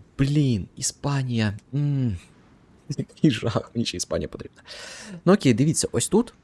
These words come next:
ось сюди я вже дійшов, в цьому боці.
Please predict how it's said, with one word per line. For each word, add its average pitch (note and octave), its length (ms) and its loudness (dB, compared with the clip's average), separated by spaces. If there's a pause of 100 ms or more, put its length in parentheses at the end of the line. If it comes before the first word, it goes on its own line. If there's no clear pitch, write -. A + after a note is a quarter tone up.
(280)
ось G#2+ 140 0
сюди A2+ 240 2
я A#2 160 2
вже C3 200 0
дійшов, - 580 -2 (500)
в - 40 -18
цьому F2+ 280 2
боці. - 300 -8